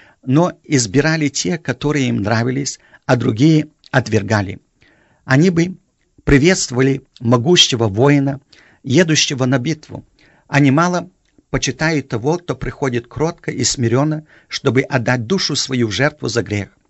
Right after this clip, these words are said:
Спасение, которого они искали, было победой могущей армии, которая могла победить Рим.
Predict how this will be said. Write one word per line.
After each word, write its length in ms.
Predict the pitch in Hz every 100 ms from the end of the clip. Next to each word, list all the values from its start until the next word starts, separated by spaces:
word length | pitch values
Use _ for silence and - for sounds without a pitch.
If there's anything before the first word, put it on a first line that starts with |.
| _ _ _ _ _ _ _ _ _ _
Спасение, 760 | - - 127 - 190 165 107 78 _ _ - _ _
которого 480 | - 120 165 156 151
они 360 | - 131 160 151
искали, 600 | 113 - - 104 117 135 _ _ _ _ _ _
было 300 | 123 156 180
победой 500 | 170 131 117 160 143
могущей 580 | 131 110 135 135 - 113
армии, 400 | - 113 131 131
которая 440 | 143 - 107 147 135
могла 380 | 120 98 127 151
победить 540 | 120 95 98 120 120
Рим. 360 | 104 95 98